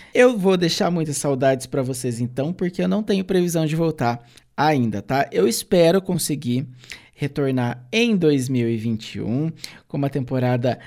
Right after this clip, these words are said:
fechadinha já, talvez seja uma temporada menor, por exemplo, assim, uns dez episódios, quinze no máximo do máximo, mas, é, eu preciso de tempo, um pouquinho de tempo.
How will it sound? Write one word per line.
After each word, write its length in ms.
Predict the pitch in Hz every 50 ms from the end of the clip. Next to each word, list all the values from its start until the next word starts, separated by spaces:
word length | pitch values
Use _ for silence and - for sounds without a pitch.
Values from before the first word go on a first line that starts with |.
| - - _
fechadinha 800 | _ - - 214 214 214 - 190 170 165 151 156 165 156 139 131
já, 260 | 117 131 131 139 143
talvez 300 | 143 160 147 160 170 156
seja 220 | - 180 160 165
uma 80 | 165 156
temporada 500 | - 160 147 - 147 143 143 143 135 143
menor, 440 | 139 135 127 117 120 131 139 139 135
por 200 | - 143 135 135
exemplo, 320 | 127 123 135 131 127 135
assim, 180 | 127 - - 147
uns 200 | 135 127 117 113
dez 320 | 131 127 127 135 135 127
episódios, 1000 | 131 - 127 107 - 110 95 113 139 147 143 135 127 123 120 127 117 - - - - - - _ _ _ -
quinze 460 | - 196 196 196 196 180 151 165 170
no 160 | 165 170 160
máximo 560 | 151 143 143 147 151 139 - - 147 143 135
do 100 | 120 123
máximo, 640 | 107 104 98 110 120 127 143 - - 160 156 160 156 - - - - - - - _ _
mas, 920 | - 151 151 151 151 151 151 151 151 151 151 151 147 143 143 - - - - - - - - - _ -
é, 340 | - 147 151 151 151 - -
eu 100 | - 165
preciso 400 | 180 - 180 - 208 202 180 180
de 120 | 175 180 202
tempo, 540 | 202 - 220 196 185 185 185 - 185 170 - -
um 40 | 202
pouquinho 320 | 175 185 170 - 190 185
de 120 | 180 175 196
tempo. 360 | 196 185 160 147 131 131